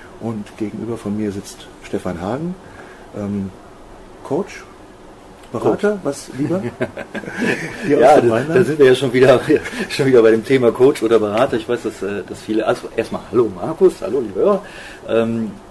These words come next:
Speaker 2: ja, ich weiß, dass viele immer sagen, Coaching und Beratung, funktioniert das überhaupt zusammen? Ja, das funktioniert zusammen, weil ich einfach glaube, ähm, sich den Kopf drüber zu brechen, wie man das Ding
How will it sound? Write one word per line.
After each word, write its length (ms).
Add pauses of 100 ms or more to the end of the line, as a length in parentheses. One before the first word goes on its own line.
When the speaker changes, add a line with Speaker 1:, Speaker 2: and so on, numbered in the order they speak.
(120)
Speaker 2:
ja, 80
ich 140
weiß, 140
dass 120
viele 160
immer 140
sagen, 300
Coaching 240
und 120
Beratung, 360
funktioniert 460
das 120
überhaupt 280
zusammen? 320
Ja, 80
das 140
funktioniert 420
zusammen, 300
weil 100
ich 140
einfach 240
glaube, 260 (600)
ähm, 120 (220)
sich 140
den 140
Kopf 180 (120)
drüber 200
zu 120
brechen, 340
wie 40
man 100
das 140
Ding 120